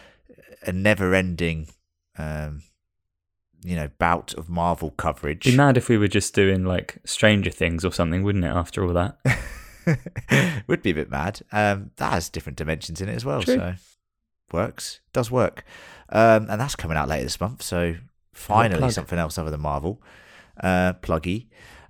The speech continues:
Speaker 1: Um, we're here to discuss the latest installment in the M C U, which is called Doctor Strange and the Multiverse of Madness, directed by the very talented Sam Raimi.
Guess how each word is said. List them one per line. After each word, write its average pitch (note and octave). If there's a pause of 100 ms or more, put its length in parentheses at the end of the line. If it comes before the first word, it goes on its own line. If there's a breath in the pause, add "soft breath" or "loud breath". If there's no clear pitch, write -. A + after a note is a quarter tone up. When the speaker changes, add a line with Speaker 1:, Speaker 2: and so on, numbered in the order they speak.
(100)
Speaker 1:
Um, G2+ (100)
we're A#2
here C#3+
to C3+
discuss E2
the E2
latest A2+
installment D2+
in D#2
the E2+
M D#3+
C F3+
U, F#2+ (520 soft breath)
which -
is E2
called E2+
Doctor -
Strange E2 (200)
and D#2
the E2
Multiverse A2+ (140)
of B2+
Madness, F2
directed G2+
by E2 (520 soft breath)
the A#2+
very B2+
talented C2 (400)
Sam D#2+
Raimi. E2+